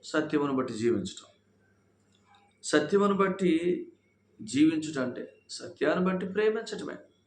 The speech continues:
సత్యాన్ని బట్టి ప్రేమించటమే. ఎందుకనంటే దేవుడు ప్రేమాస్వరూపి అని ఇదే అధ్యాయంలో, యోహాను మొదటి పత్రిక నాలుగో అధ్యాయం ఎనిమిదో వచనంలో దేవుడు ప్రేమాస్వరూపి అని అన్నాడు. అంటే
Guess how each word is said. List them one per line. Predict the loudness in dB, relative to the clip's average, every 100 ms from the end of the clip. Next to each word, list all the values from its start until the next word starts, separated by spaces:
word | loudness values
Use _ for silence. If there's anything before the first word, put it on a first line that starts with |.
| _ _ _ _ _ _ _ _ _ _ _ _ _ _ _ _ _ _
సత్యాన్ని | -10 2 2 4
బట్టి | 2 2
ప్రేమించటమే. | 4 4 2 -6 -16 -20 _ _ _ _ _ _ _ _ _ _ _ _ 0
ఎందుకనంటే | 2 2 2 2
దేవుడు | 0 4 6 6
ప్రేమాస్వరూపి | 4 0 2 4 2 2 2 2 2 0
అని | 0 0 -2 -8 -14 _ _ _ _
ఇదే | 0 2
అధ్యాయంలో, | 4 2 2 2 2 2 2 2
యోహాను | 0 0 0
మొదటి | 0 -2 -4
పత్రిక | -2 -2 -2 -4
నాలుగో | -4 -2 0 0 0
అధ్యాయం | -2 -4 -4
ఎనిమిదో | -6 -2 -2
వచనంలో | -2 -6 -4 -4 -4 -8 -20 _ _ _ _ _ _ _
దేవుడు | 2 4 4
ప్రేమాస్వరూపి | 4 6 6 4 2 4 4 4 2
అని | 2
అన్నాడు. | 2 2 0 -4 -10 _ _
అంటే | -8 -2 -2 -4